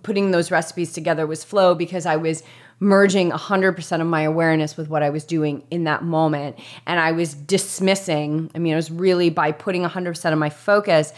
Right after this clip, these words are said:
on those things, I was dismissing the resistance. I was dismissing within that resistance the thoughts that, that I wasn't good enough, that I wasn't a trained chef, that who was I to put out a cookbook? So flow is a hundred percent of your awareness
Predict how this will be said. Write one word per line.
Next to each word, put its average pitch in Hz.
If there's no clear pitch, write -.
on 208
those 190
things, 170
I 160
was 160
dismissing 185
the 165
resistance. 151
I 156
was 160
dismissing 170
within 170
that 160
resistance 156
the 156
thoughts 147
that, -
that 151
I 151
wasn't 151
good 156
enough, 143
that 147
I 151
wasn't 143
a 143
trained 147
chef, 139
that 123
who 165
was 156
I 131
to 139
put 139
out 127
a -
cookbook? 208
So 190
flow 214
is 196
a 160
hundred 220
percent 196
of 170
your 170
awareness 165